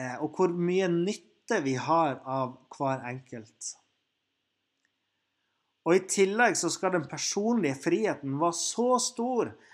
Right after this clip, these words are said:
at den til og med omfavner, eh, omfatter friheten til å velge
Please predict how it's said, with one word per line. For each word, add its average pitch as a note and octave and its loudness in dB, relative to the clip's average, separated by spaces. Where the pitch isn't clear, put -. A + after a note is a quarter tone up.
at D#3 2
den F3+ 0
til G#3 0
og F3+ 2
med D#3+ 0
omfavner, F3 0
eh, E3+ 6
omfatter F#3 2
friheten D#3+ -2
til C#3+ 0
å C3 -2
velge D#3 4